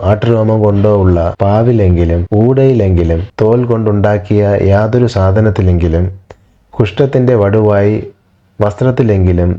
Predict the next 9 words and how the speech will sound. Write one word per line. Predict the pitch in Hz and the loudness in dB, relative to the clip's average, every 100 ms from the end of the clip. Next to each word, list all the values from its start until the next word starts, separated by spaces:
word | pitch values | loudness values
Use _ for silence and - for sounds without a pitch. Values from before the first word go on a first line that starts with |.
| 92 | -8
തോലിലെങ്കിലും | 113 113 120 107 98 90 85 87 92 _ - - _ _ _ _ _ _ _ - | -6 -4 -2 -2 0 0 -2 -4 -8 _ -20 -20 _ _ _ _ _ _ _ -4
പാവിലെങ്കിലും | 101 110 123 117 98 90 82 78 - _ _ _ - | 0 2 2 0 0 0 0 -4 -8 _ _ _ -2
ഊടിലെങ്കിലും | 104 120 120 104 92 92 87 87 _ _ _ _ _ - | 0 0 -4 -6 -2 0 0 -4 _ _ _ _ _ -4
തോൽ | 110 117 123 | 0 0 0
കൊണ്ടുള്ള | 127 117 113 113 104 | -2 -2 0 0 2
യാതൊരു | 98 110 120 120 | 2 0 0 -2
സാധനത്തിലെങ്കിലും | 101 95 104 113 110 107 95 87 85 80 80 _ _ | 0 0 0 0 0 0 0 0 0 -4 -6 _ _
വടു | 101 107 117 120 | -2 0 0 0
ഇളംപച്ചയായി | 101 104 113 113 110 - 110 90 85 | 0 0 0 0 -2 -2 -2 0 0